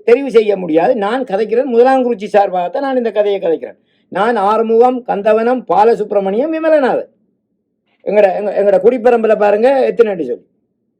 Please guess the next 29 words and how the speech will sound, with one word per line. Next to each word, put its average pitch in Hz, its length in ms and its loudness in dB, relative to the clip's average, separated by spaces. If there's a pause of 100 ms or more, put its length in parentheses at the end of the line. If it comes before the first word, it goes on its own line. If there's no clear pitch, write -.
(760)
ஏ, - 240 -8
நான் 226 380 -4 (360)
இரட்டை 247 280 2
பிரஜா 220 440 0 (320)
உரிமை 185 360 -2
கொண்ட 160 240 -2
நான். 113 180 -10 (500)
இல-, 165 380 -2
ஸ்ரீலங்கன் 196 500 0 (240)
and 180 240 -4
வெளிநாட்டு 185 380 0
பிர-, 160 460 0
அ, 151 340 0 (280)
அ, 143 360 -4
பிரஜா 185 280 2
உரிமையும் 170 380 0
கொண்ட 165 360 -2 (160)
இரட்டை 208 260 2
குடியுரிமை, 185 640 -4
டுவல் 190 180 2
சிட்டிசன் 156 420 -2
உள்ள 147 220 -4
ஆள் 131 160 0
நான். 101 180 -12 (560)
அநேகமா 175 420 0 (220)
அது 165 240 0
யாருக்கும் 165 360 -2
தேவையாக 214 480 2
இருந்தால் 202 400 -2